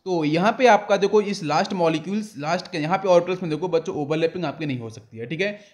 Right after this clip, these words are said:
यहाँ भी प्रॉब्लम करेगी, यहाँ भी प्रॉब्लम करेगी, यहाँ पे बेटा इफेक्टिव हो जाएगी जैसे मैंने बताया था, तो लिखा भी है।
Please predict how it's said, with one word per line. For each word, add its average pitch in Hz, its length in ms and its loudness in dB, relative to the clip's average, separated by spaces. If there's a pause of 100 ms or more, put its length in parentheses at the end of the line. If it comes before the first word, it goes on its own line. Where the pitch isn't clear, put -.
(120)
यहाँ 151 180 -2
भी 196 100 2
प्रॉब्लम 196 320 4
करेगी, 180 420 -2
यहाँ 151 140 -4
भी 185 100 -2
प्रॉब्लम 185 300 2
करेगी, 175 320 -4
यहाँ 170 180 -2
पे 247 140 -6
बेटा 240 180 -2
इफेक्टिव 156 420 -4
हो 151 120 -2
जाएगी 147 240 0
जैसे 151 140 -6
मैंने 160 160 -4
बताया 156 280 0
था, 156 140 -8
तो - 360 -18
लिखा 175 220 4
भी 190 140 0
है। 113 100 -4